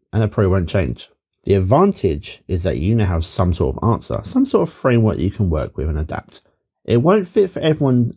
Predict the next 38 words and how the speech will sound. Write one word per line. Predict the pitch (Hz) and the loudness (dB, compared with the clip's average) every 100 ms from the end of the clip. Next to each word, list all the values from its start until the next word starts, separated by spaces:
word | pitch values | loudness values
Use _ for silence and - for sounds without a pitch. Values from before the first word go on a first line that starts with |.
| - | -6
and | 95 | -2
their | 90 95 | 0 2
needs, | 175 120 78 - - | 2 0 -2 -12 -12
but | - 69 | -6 -6
it | - | -2
definitely | 117 - 143 123 | -2 0 0 0
gives | 104 | 0
you | 104 | 0
an | 95 | 0
outline | 117 - 107 95 - | 0 2 2 0 0
and | 113 117 | -2 0
foundation | 104 101 85 82 - 87 | 0 2 0 -2 -4 -4
to | 104 | -2
work | 85 71 - | 0 -2 -6
for. | - - _ _ _ _ _ _ _ _ | -12 -14 _ _ _ _ _ _ _ _
So | - 214 | 0 2
I'd | 233 | 4
like | 226 214 | 2 0
to | - | -4
thank | - 208 - | -2 -4 -2
you | 180 | -4
for | 165 | -2
joining | 156 185 180 | 0 0 2
me | 180 175 | 2 2
on | 156 | 2
this | 151 151 | 2 0
special | - - 165 - 175 151 | -4 -2 -2 0 -2 -2
one | - 165 190 165 | 0 0 2 -6
hundredth | - - 240 247 196 170 - | -10 -8 -4 -2 -2 -2 -6
weekly | 123 165 - - - - | -2 -2 -2 -4 -4 -2
episode. | - 135 - 69 - _ _ | -2 -2 -2 -4 -6 _ _
The | - | -8
Q | - 208 | 0 2
and | 202 | 4
A | 190 | 4
has | 156 | 2
been | 165 156 156 | 0 0 0
good, | 277 - | -2 -2